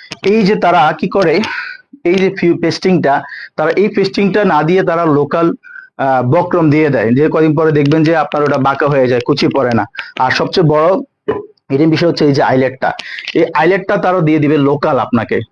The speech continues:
যেখানে, আহ, চাইনিজ এবং লোকালের মধ্যে বিশাল ব্যবধান থাকে। তো এই বিষয়টা আপনি জেনে নিবেন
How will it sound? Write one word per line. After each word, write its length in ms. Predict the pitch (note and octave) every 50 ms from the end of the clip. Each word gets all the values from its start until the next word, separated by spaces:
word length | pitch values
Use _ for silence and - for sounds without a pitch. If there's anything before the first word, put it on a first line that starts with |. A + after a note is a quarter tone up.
| _ _
যেখানে, 420 | C3 B2+ D3 C#3+ E3 - C#3 F#3 F3+
আহ, 440 | E3+ - C#3+ C#3 C3+ C3+ B2 C3+ C3 C3 -
চাইনিজ 380 | D#3+ D3+ D3+ D#3 F3 F3 E3
এবং 180 | F3 E3+ E3 D3
লোকালের 320 | D3 C#3 D#3+ D#3+ E3 E3
মধ্যে 180 | D#3 D3+ D3 D3
বিশাল 540 | C3+ C3+ D3 - F#3 E3 D#3+ D#3+ D#3+ D3+ C#3
ব্যবধান 400 | C3 C3 B2 B2 A#2+ A#2+ A#2+ A2
থাকে। 260 | - A#2+ A#2 - - - - - - _
তো 160 | - - F3
এই 60 | F3+
বিষয়টা 340 | F3+ F#3+ F#3+ E3+ G#3+ G3+ G#3
আপনি 180 | F#3 E3 F3+ E3
জেনে 260 | C#3+ D3+ D#3 F3+ G3+
নিবেন 300 | F#3+ F3+ C#3+ D3+ D3+